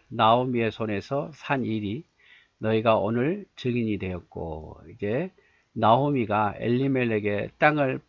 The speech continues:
파는데 누구한테 파느냐? 보아스에게 팔게 됐다, 이 말이죠. 어, 보아스에게 팔게 되었고, 이제 그 고난은 보아스에게 돌아갑니다마는, 만약에 룻을 아내로 맞이한다,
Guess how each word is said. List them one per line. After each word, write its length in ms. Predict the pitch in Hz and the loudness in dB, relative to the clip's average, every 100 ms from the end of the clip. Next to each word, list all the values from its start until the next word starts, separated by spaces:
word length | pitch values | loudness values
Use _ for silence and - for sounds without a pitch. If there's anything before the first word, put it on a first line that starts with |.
| - | -10
파는데 640 | - 156 123 107 98 87 | -2 0 2 2 0 -2
누구한테 600 | 98 110 123 139 135 127 | -8 -4 2 2 2 -4
파느냐? 680 | - 123 113 104 127 104 90 _ _ _ _ _ _ - | -6 -4 -4 2 2 2 -2 _ _ _ _ _ _ 2
보아스에게 560 | 127 135 - 120 104 | 6 6 6 -4 -2
팔게 360 | 101 110 127 107 | -2 -2 -2 0
됐다, 340 | 95 - 104 | -2 0 0
이 80 | 101 | 2
말이죠. 420 | 85 78 76 73 - _ _ _ | -2 -10 -12 -18 -20 _ _ _
어, 380 | 120 95 87 104 | -16 -14 -14 -18
보아스에게 580 | - 101 98 - 101 90 | -8 -4 -4 -4 -6 -6
팔게 360 | 87 123 113 104 | -6 -6 -4 -4
되었고, 600 | 90 92 - 123 160 226 _ _ - - - - - _ _ - | -4 -8 -8 -2 -2 -4 _ _ -20 -20 -20 -20 -20 _ _ -8
이제 180 | 117 117 | -2 -2
그 640 | - 165 170 165 165 156 | 0 2 4 4 4 2
고난은 540 | - 139 143 143 143 | 0 2 2 2 0
보아스에게 1040 | - 120 135 147 147 131 120 120 117 120 - | 0 6 8 6 2 0 2 0 0 -2 -6
돌아갑니다마는, 1160 | - 117 120 101 110 120 120 101 98 139 113 78 _ _ | -2 2 2 2 -2 0 0 0 -2 -2 -4 -8 _ _
만약에 600 | 101 110 131 113 123 147 - | 0 0 2 2 2 0 -4
룻을 480 | 123 151 - 180 | -2 -2 0 2
아내로 400 | 156 117 117 123 | 2 2 0 0
맞이한다, 840 | 117 98 104 113 107 107 110 101 | 2 0 0 -2 -2 2 4 4